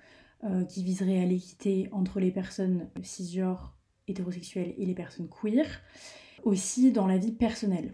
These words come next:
Ce serait se renseigner sur les sujets en rapport avec la cause défendue, réagir à des propos queerphobes entendus dans différentes sphères où l'allié existe, notamment au travail ou encore auprès de ses proches,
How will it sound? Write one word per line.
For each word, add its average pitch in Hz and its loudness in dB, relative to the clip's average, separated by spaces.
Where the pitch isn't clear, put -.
Ce 202 -6
serait 214 -2
se 208 -4
renseigner 202 2
sur 196 -4
les 180 0
sujets 185 -2
en 175 -2
rapport 180 -4
avec 175 -4
la 170 -4
cause 185 -2
défendue, 185 4
réagir 202 4
à 185 4
des 185 4
propos 214 2
queerphobes 196 -2
entendus 196 2
dans 185 2
différentes 185 2
sphères 196 0
où 175 -4
l'allié 175 -2
existe, 190 -2
notamment 180 0
au 160 -10
travail 226 2
ou 196 0
encore 190 2
auprès 185 0
de 190 -4
ses - -4
proches, 226 0